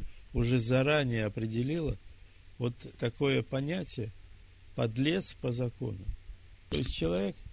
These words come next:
который формально делает все как надо, но по душе, по совести, это, по сердцу, это пустота. Нет жизни, да. Нет жизни.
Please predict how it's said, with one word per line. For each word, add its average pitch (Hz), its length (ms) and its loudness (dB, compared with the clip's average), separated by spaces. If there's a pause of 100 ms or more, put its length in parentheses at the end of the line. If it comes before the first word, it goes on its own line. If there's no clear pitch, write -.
(280)
который 143 480 2 (460)
формально 160 800 2 (600)
делает 131 500 2
все 135 220 -4
как 131 240 -6
надо, 123 400 -2 (540)
но 131 340 0 (140)
по 143 120 0
душе, 151 580 -2 (320)
по 127 120 -2
совести, 147 680 -4 (600)
это, 123 340 -4 (1000)
по 127 100 0
сердцу, 143 600 -4 (800)
это 135 220 -6
пустота. 131 680 -4 (760)
Нет 156 280 2
жизни, 117 440 4
да. 113 280 0 (1200)
Нет 143 260 -2
жизни. 101 460 -4